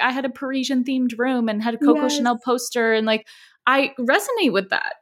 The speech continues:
Speaker 1: right? And this kind of word of mouth, the fact that we're even talking about it now and you even know what I'm talking about,
Speaker 2: Yes.
Speaker 1: speaks volumes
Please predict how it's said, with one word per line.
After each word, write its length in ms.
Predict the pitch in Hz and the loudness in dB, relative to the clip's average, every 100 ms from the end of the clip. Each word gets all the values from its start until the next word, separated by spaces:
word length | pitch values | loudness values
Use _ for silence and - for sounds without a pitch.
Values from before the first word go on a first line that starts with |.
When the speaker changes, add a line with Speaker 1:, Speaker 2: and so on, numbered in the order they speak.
| - | 0
Speaker 1:
right? 240 | 240 330 | 2 4
And 200 | - 247 | 4 2
this 220 | 233 311 - | 2 0 0
kind 180 | 302 | 0
of 60 | 285 | 0
word 160 | 247 240 | 2 2
of 40 | |
mouth, 200 | 285 302 | 2 2
the 80 | 247 | 0
fact 160 | 240 | -4
that 80 | 233 | -2
we're 60 | 233 | -2
even 160 | 233 | -2
talking 260 | 214 220 220 | -2 -2 -2
about 180 | 202 190 | 0 0
it 80 | 233 | 0
now 220 | 302 262 | 2 2
and 120 | 214 | 0
you 200 | 220 294 | 0 0
even 180 | 247 214 | 0 0
know 120 | 202 | 0
what 100 | 190 | -2
I'm 100 | 180 | -2
talking 400 | 254 359 359 226 | 0 -2 0 -2
about, 320 | 185 180 180 | 2 2 2
Speaker 2:
Yes. 200 | 208 175 - | 0 -6 -8
Speaker 1:
speaks 480 | - - 285 - - _ _ - | -6 2 2 0 -10 _ _ -14
volumes 1000 | 208 208 302 320 302 254 233 208 202 190 | -8 0 2 4 4 4 4 2 0 0